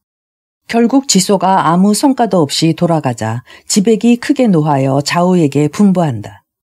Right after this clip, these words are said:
"즉시 가병을 모조리 일으켜라. 그리고 한시 위시에게 조시를 쳐서 멸망시키면 장차 그 토지를 똑같이 분배하여 갖자고 교섭해라." 한강자와 위한자는 이 말을 듣고 즉시 군사를 일으켰다.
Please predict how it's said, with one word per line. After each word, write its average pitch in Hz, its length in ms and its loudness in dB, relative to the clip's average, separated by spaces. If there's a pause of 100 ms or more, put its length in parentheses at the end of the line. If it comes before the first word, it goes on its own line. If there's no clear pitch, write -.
(480)
"즉시 277 380 0
가병을 160 480 0
모조리 190 440 2
일으켜라. 147 540 -2 (600)
그리고 247 360 0
한시 277 520 2
위시에게 180 640 0
조시를 226 480 0
쳐서 160 380 -2
멸망시키면 156 920 0 (280)
장차 208 400 0
그 214 240 0
토지를 190 480 0
똑같이 254 500 0
분배하여 180 560 2
갖자고 143 600 -2
교섭해라." 175 640 -4 (1080)
한강자와 233 680 2
위한자는 165 720 0
이 233 100 2
말을 226 300 2
듣고 151 400 -2
즉시 233 400 0
군사를 185 440 -2
일으켰다. 135 720 -4